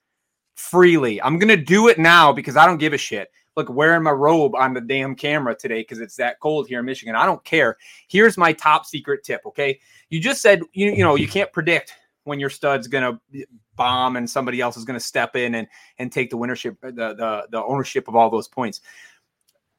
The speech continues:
But, but the bottom line is, as a fantasy owner, you absolutely can. There's a one hundred percent guaranteed method for picking the right guy every time. You know what it is?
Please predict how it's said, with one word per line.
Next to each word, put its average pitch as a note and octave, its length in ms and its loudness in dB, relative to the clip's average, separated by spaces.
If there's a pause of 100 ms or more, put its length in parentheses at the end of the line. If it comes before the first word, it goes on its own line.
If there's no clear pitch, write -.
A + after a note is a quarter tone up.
(300)
But, F3+ 400 4
but C#3 140 0
the C#3 40 -2
bottom F3 240 8
line F3+ 200 4
is, C#3+ 120 0
as C3 120 -2
a A#2+ 40 -8
fantasy F3 360 -4
owner, B2 140 -4
you B2 180 -10
absolutely D3+ 560 0
can. D#3 480 -6 (600)
There's E3 180 4
a D3 80 4
one C3 400 4
hundred G3+ 260 2
percent C3 520 -4
guaranteed G3 880 4
method D3 480 0 (340)
for C#3 140 0
picking F#3 400 2
the C3+ 80 2
right D3+ 300 4
guy D3 260 4
every C#3+ 240 0
time. C3 240 0
You A#2 40 -4
know A#2+ 100 -4
what D3+ 100 0
it C#3+ 80 0
is? C#4 260 0